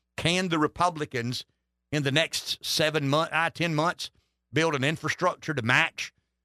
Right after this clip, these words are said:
what the Democrats have in these swing states? I don't know. Don't have any idea. I know they're attempting to, 'cause we know that, um, in any precinct where two hundred fifty low propensity, white, non-college educated voters,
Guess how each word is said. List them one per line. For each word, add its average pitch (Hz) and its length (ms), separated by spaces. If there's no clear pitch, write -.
what 143 120
the 147 80
Democrats 156 520
have 160 260
in 147 60
these 151 120
swing 175 240
states? 180 360
I 92 120
don't 175 160
know. 160 280
Don't 127 120
have 147 100
any 143 160
idea. 127 500
I 127 100
know 143 200
they're 135 180
attempting 202 580
to, 135 260
'cause 117 120
we 147 140
know 143 260
that, 135 240
um, 127 280
in 135 120
any 165 140
precinct 160 500
where 131 80
two - 120
hundred 143 200
fifty 139 480
low 147 260
propensity, 156 800
white, 143 400
non-college 143 760
educated 135 640
voters, 147 560